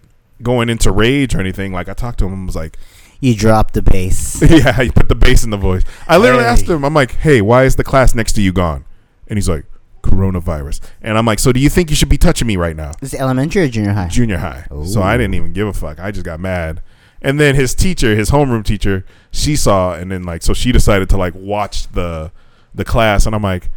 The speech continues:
Speaker 1: "If you're not gonna fucking help, why are you here?" You know? And I think she was watching to see if I did anything to, to, and I'm like, "I'm not gonna fuck up the students, but I'm, I'm not a fucking animal."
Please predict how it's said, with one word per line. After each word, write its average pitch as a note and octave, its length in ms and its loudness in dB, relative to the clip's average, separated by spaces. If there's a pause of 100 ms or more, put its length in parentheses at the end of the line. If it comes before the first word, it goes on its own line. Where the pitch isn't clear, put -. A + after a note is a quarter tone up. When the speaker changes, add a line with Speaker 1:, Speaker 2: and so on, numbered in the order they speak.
(420)
Speaker 1:
"If C#3+ 140 -8
you're G3 80 0
not A3 120 0
gonna F3 140 -2
fucking - 320 -4
help, G#2+ 300 0
why A2 140 2
are G#2+ 40 2
you F#2+ 160 0
here?" F2 240 -2
You D#2+ 140 -8
know? D#2 240 -8
And F2+ 140 -12
I G#2 120 -6
think G2 240 -6
she A2+ 140 -2
was G2+ 120 -2
watching F#2 320 -2
to E2+ 60 -10
see G2+ 120 -8
if E2+ 100 -10
I F#2+ 180 -6
did G2 180 -6
anything G#2 460 -4
to, D#2+ 160 -6
to, D#2+ 320 -8 (400)
and A2+ 80 -8
I'm B2 100 -4
like, A2+ 180 -4 (100)
"I'm A#2+ 100 -6
not E3 160 -4
gonna A2+ 160 -6
fuck - 300 -4
up C3 100 -8
the - 80 -2
students, D3 400 0
but F2 140 -6
I'm, F2+ 180 -10 (240)
I'm G2 100 -8
not B2 200 0
a - 20 -4
fucking F#2+ 320 -4
animal." D2 460 -8